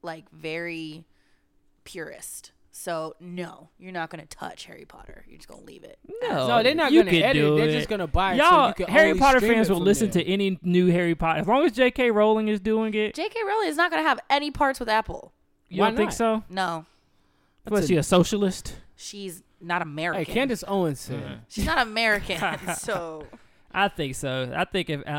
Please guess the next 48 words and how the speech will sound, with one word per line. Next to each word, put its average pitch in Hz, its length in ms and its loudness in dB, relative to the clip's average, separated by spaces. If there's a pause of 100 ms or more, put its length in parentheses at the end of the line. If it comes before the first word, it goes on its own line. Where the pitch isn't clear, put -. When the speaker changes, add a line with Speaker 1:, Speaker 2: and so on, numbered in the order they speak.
(140)
Speaker 2:
Apple 147 360 -4
is 143 100 -6
like, 135 180 -4
"All 160 200 0
right, 156 120 2
J 151 140 -2
K 147 160 -6
Rowling, 143 340 -2
here's 156 160 -6
a 147 60 -2
hundred 147 260 -4
million 151 260 -2
dollars 139 600 -2
for 135 180 -6
Harry 147 260 -4
Potter, 131 440 -2 (800)
Speaker 1:
<laughs> - 580 -20
Speaker 2:
and 135 160 -10
you 143 80 -10
gotta 143 180 -4
give 143 160 -4
us 135 120 -4
four 156 220 0
new 156 140 0
Harry 147 240 0
Potter 139 260 -4
stories," 120 540 -6
she'd 160 160 -4
be 143 60 -6
like, 143 140 -6
"All 415 120 -2
right, 320 140 -2
I'll 240 80 -2
do 202 160 0
it." 208 120 -6 (200)
Speaker 3:
If 190 160 -8
they 285 140 2
could 302 160 -8
get 240 160 -6
the 156 100 -4
Harry 190 200 -2
Potter 165 280 0
franchise, 139 520 -8
Speaker 2:
Radio. 185 640 -2
Speaker 3:
the 143 100 -6
Hunger 190 260 -4
Game 151 260 -8
franchise, 117 800 -14